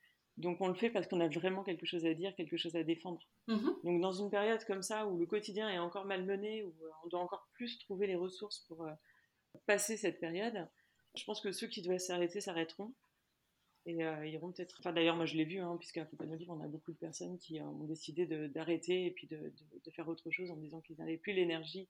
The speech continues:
Speaker 1: et que, que c'était plus possible. Mais on a, dans le même temps, euh, des gens qui,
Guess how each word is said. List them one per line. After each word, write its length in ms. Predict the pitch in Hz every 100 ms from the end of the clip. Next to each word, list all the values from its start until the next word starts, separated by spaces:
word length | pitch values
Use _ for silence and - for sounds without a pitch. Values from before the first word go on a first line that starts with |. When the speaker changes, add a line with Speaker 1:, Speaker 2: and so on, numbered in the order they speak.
| _ _ _ _ _
Speaker 1:
et 80 | 165
que, 300 | - 165 165
que 140 | 160 175
c'était 280 | 170 175
plus 160 | 170 170
possible. 500 | 170 165 - 233 - - _ _ _ _ _ _ -
Mais 380 | 208 254 285 269
on 120 | 196
a, 160 | 190 185
dans 100 | 170
le 80 | 165
même 220 | 175 175
temps, 320 | 226 240 240
euh, 160 | 196 175
des 160 | 170
gens 180 | 165 220
qui, 240 | 233 -